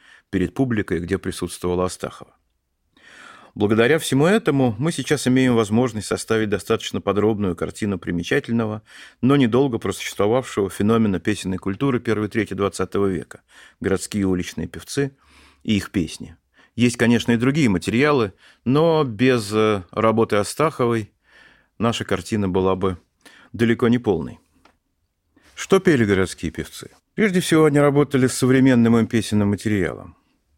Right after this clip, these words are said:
Они использовали свой личный багаж, усвоенный в семье или, в случае с бывшими профессионалами, приобретенный в ходе певческой практики. Они пели жестокие романсы, тюремную лирику,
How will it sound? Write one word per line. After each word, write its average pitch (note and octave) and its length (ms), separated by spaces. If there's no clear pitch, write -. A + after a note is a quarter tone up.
Они F3+ 200
использовали B2+ 500
свой G#2 220
личный C3+ 300
багаж, A2+ 440
усвоенный F2+ 400
в - 80
семье G2+ 560
или, D#2+ 360
в - 60
случае G2+ 340
с F2+ 60
бывшими A2+ 380
профессионалами, G#2 760
приобретенный G2 640
в - 60
ходе F#2+ 280
певческой - 500
практики. - 540
Они F#3 220
пели B2 220
жестокие G#2+ 420
романсы, G2+ 640
тюремную B2 520
лирику, F#2+ 640